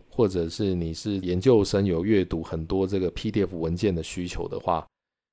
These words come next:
凯电的这个 Reader App 呢，都可以在阅读P D F上，或者是在加注、批注等等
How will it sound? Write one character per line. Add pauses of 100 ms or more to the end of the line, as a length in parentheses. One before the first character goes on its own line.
(120)
凯
电
的
这
个
Reader
App
呢，
都
可
以 (420)
在
阅
读
P
D
F
上，
或
者
是
在
加
注、
批
注
等
等